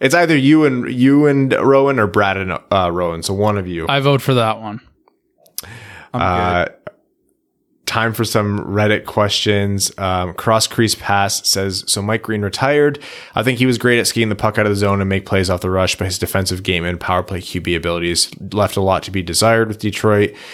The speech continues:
Speaker 1: Seems like a lot of fans are giving him the benefit of the doubt 'cause of injuries and the team's lack of overall, overall skill, but at the end of the day, he never really performed up to his billing I M O."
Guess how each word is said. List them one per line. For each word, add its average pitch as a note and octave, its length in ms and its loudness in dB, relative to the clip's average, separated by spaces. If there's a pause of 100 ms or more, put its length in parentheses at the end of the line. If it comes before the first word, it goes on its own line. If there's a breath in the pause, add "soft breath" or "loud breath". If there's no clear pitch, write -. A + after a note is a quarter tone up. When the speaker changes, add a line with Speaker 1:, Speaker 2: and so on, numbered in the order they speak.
(140 loud breath)
Speaker 1:
Seems C3+ 240 4
like C3+ 100 2
a C3+ 60 4
lot A#2 240 4
of A2 80 -2
fans A2 240 0
are G#2+ 40 -2
giving G#2 220 2
him G2 80 2
the G2 80 0
benefit F#2+ 320 0
of F#2+ 80 0
the F2+ 80 -2
doubt F2+ 240 0
'cause G2 140 -4
of F2+ 100 -4
injuries F#2 400 -2
and F2+ 60 -4
the F2 40 -4
team's F2 300 -4
lack E2 260 -2
of E2+ 120 -6
overall, E2+ 400 0
overall F#2+ 240 2
skill, F#2 320 0
but F2+ 120 -2
at - 40 -16
the G2 100 -4
end A2+ 160 2
of A2 80 0
the A2+ 100 2
day, G2 220 2
he G2+ 140 0
never F#2 260 0
really F#2 160 0
performed - 480 -4
up - 140 -6
to G2 160 -2
his E2+ 160 -2
billing E2+ 420 -2
I E2+ 160 -2
M E2+ 140 -4
O." D#2 240 -4